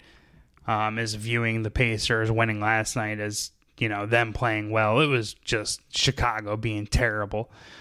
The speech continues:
Um, everyone in the market, or at least the sharps in the market, know that they got a bogus win last night.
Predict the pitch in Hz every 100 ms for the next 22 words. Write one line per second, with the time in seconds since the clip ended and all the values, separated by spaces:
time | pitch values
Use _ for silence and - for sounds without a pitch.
0 | - - 117 110 110 110 127 156 143 131
1 | 123 120 113 113 113 107 117 110 131 147
2 | - 113 - 117 113 123 110 110 113 117
3 | 110 113 113 113 110 110 107 117 120 104
4 | - 113 113 110 110 113 110 110 107 107
5 | - 110 110